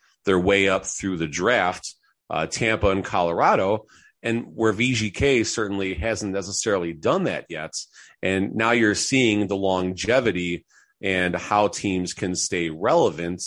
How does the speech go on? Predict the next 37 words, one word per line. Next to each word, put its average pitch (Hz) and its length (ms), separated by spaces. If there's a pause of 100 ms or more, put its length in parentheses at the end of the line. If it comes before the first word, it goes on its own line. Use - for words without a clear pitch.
(100)
and 87 240
competitive. 80 720
So - 240
that'll 113 180
be 117 120
an 104 60
interesting 98 460
topic 82 540
to, 82 200
uh, 80 120 (500)
to - 100
discuss, 90 460
'cause 101 140
Colorado 113 560
has 127 340
built 92 240
their 90 160
team 87 380
via 85 240
draft, 85 440 (120)
as 95 320
Tampa 139 440
has. 80 440 (400)
And 92 200
there 98 120
are 98 160
concerns 101 540
about, 87 360
you 95 100
know, 90 100
what's 95 280
in 98 60
the 87 80
V 90 160
G 87 140
K 82 220
pipeline 98 760